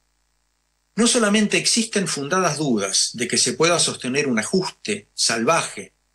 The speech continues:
basado en recortes sobre las jubilaciones, los salarios públicos, las transferencias a las provincias, la obra pública, el desfinanciamiento de las universidades, el recorte a la ciencia y la tecnología, todo lo cual tiene un costo elevadísimo para el desarrollo nacional.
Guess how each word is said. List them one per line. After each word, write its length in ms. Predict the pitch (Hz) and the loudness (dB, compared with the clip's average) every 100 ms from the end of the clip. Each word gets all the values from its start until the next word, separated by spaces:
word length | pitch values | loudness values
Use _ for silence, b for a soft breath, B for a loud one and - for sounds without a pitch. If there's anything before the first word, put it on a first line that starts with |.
| _ | _
basado 400 | - 120 - 147 | -6 -2 0 0
en 100 | 135 | -2
recortes 600 | 117 117 180 175 - 123 | -2 -2 0 0 0 -2
sobre 200 | 117 110 | 0 -2
las 120 | 107 - | -4 -4
jubilaciones, 760 | 110 110 107 151 147 135 123 | -4 0 0 2 2 0 -4
los 120 | 101 | -4
salarios 320 | - 107 107 - | -4 -4 -10 -6
públicos, 760 | - 160 123 113 - 107 - B B - | 0 2 2 -2 -2 -6 -6 B B -12
las 100 | 107 | -2
transferencias 560 | 131 110 123 120 - 104 | 0 2 2 2 0 -2
a 60 | |
las 160 | 98 - | -8 -14
provincias, 880 | 90 127 165 139 113 110 110 - b b b b b _ | -8 0 0 2 0 0 -2 -4 b b b b b _
la 160 | - 165 | 0 0
obra 300 | 147 110 92 | 0 -2 0
pública, 760 | 175 147 113 107 101 107 104 - _ _ | 2 2 2 0 -2 -4 -4 -10 _ _
el 160 | 127 120 | 0 0
desfinanciamiento 680 | 110 127 117 123 127 135 127 | 0 0 0 0 0 0 0
de 60 | |
las 180 | 110 - | 0 0
universidades, 1200 | 120 113 104 - 110 151 175 139 113 104 - - _ _ _ _ | -2 -4 -2 -2 0 0 2 0 -2 -2 -4 -4 _ _ _ _
el 200 | 135 120 | -2 2
recorte 440 | 127 120 156 143 123 | 2 2 2 2 0
a 40 | |
la 100 | 110 | 0
ciencia 340 | - 139 127 | 0 0 0
y 40 | 110 | -2
la 120 | 107 | -4
tecnología, 520 | 117 107 104 117 220 | -6 -6 -2 0 2
todo 120 | 240 | 4
lo 120 | 208 202 | 4 2
cual 100 | 294 | 2
tiene 200 | 269 170 | 2 2
un 60 | |
costo 300 | 226 220 202 | 0 0 0
elevadísimo 800 | 147 139 139 247 - - 135 120 | 2 2 2 0 0 0 -2 -4
para 160 | 123 113 | -2 -2
el 80 | 113 | 0
desarrollo 480 | 110 120 127 135 | -2 0 0 0
nacional. 540 | 110 101 113 107 92 | 0 0 0 -4 -6